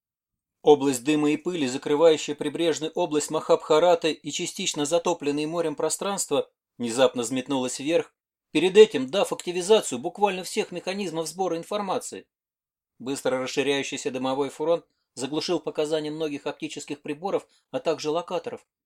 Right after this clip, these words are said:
потому как в новообразовании имелись вкрапления металла.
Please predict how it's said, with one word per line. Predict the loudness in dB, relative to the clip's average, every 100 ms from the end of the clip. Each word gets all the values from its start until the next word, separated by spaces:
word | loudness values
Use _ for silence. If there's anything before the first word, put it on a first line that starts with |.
| _ _
потому | -2 0 0
как | -2 -2
в |
новообразовании | 0 2 2 2 4 4 4 0 -6
имелись | -6 -6 -6 -6
вкрапления | -4 -4 -4 -6 -6
металла. | -8 -6 -6 -6